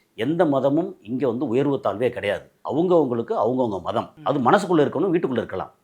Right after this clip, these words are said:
Speaker 1: அப்படிங்கிறது மட்டும்தான். அதனால இங்க வந்து பண்ற விஷயம் இருக்கு இல்லையா, இது உண்மையிலேயே இது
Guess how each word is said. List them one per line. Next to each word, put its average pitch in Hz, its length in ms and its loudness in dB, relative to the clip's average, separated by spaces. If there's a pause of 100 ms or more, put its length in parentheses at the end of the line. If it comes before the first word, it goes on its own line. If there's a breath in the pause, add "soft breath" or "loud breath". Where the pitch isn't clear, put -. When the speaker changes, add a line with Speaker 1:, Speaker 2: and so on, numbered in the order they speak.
(120)
Speaker 1:
அப்படிங்கிறது 123 300 0
மட்டும்தான். 101 480 -4 (400 soft breath)
அதனால 170 240 -12
இங்க 190 280 0
வந்து 95 340 -2
பண்ற 147 320 2
விஷயம் 110 300 -2
இருக்கு 92 160 -10
இல்லையா, 95 220 -6 (300)
இது 92 200 -10
உண்மையிலேயே 123 500 0 (300)
இது 160 240 -14